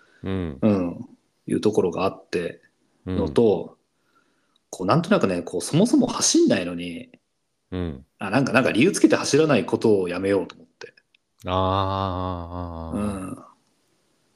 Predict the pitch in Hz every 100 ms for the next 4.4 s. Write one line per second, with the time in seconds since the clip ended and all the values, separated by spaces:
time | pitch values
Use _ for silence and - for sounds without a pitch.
0 | _ _ _ _ - 117 151 165 180 170
1 | 127 113 110 98 95 117 113 87 87 90
2 | 82 - - - 87 80 _ _ _ _
3 | - 85 90 85 90 82 95 90 87 80
4 | 76 76 76